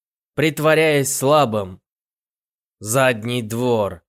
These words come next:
После розыгрыша Линь Тянь также получил наказание. На его белоснежной заднице – был отпечаток большой ладони, очевидно, его отца.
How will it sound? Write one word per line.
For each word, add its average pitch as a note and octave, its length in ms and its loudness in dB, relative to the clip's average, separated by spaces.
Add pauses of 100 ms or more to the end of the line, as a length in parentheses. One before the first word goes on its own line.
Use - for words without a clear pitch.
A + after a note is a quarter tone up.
(320)
После G#3+ 340 4
розыгрыша F3 640 2
Линь D#3 300 -2
Тянь G#3 320 0
также E3+ 380 0
получил B2 480 -2
наказание. A2+ 920 -4 (300)
На A2+ 60 -4
его B2+ 280 2
белоснежной A#2+ 760 -2
заднице – A#2 760 -4 (280)
был A3+ 160 6
отпечаток F#3+ 640 0
большой C#3 400 2
ладони, B2+ 680 0 (200)
очевидно, D#3 800 -2 (180)
его C3 320 2
отца. A#2 600 -2